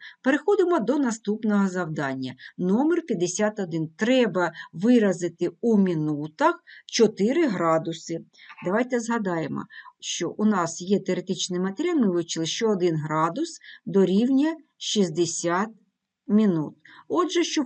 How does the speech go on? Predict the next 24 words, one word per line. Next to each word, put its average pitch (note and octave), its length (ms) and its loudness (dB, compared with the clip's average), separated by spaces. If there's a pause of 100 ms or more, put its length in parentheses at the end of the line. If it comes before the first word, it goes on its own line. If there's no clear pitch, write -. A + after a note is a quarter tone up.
виразити G#3+ 500 2
у C4+ 260 -2
минутах G3+ 680 2
чотири G#3 500 0
градуси, D3+ 760 -4 (320)
так D#4+ 220 0
і B3+ 40 0
напишемо. F3 680 -2 (300)
Якщо G#3+ 340 -2
у B3+ 40 4
нас G#3+ 280 -2 (220)
один A#3 360 4
градус F3 420 0
шістдесят F#3+ 720 -4
минут, D#4+ 300 -2
то A#3+ 100 -4 (140)
чотири A3 500 2
градуси E3+ 600 -2
буде D4+ 300 -2 (320)
дорівнювати C#4+ 500 2
чотири B3 720 0
помножити G3+ 760 0
на G#3+ 120 2
шістдесят. F3+ 800 -2